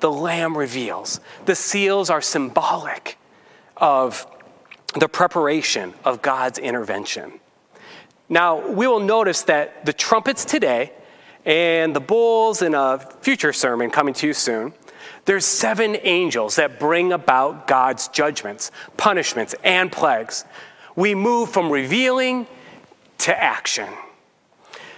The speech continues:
The trumpets announcing God's judgment are significant because the call of the trumpet plays throughout the Old Testament. In the Old Testament, trumpets were used for a variety of purposes.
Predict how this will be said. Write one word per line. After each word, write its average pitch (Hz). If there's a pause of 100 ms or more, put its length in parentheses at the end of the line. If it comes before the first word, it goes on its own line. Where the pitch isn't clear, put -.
(100)
The 196
trumpets 254
announcing 214
God's 180
judgment 165
are 156
significant 175
because 160
the 151
call 208
of 156
the 143
trumpet 196 (320)
plays 180
throughout 160
the 143
Old 127 (180)
Testament. - (840)
In 202
the 240
Old 247
Testament, 233
trumpets 240
were 202
used 233
for 220
a 208
variety 214
of 131
purposes. 110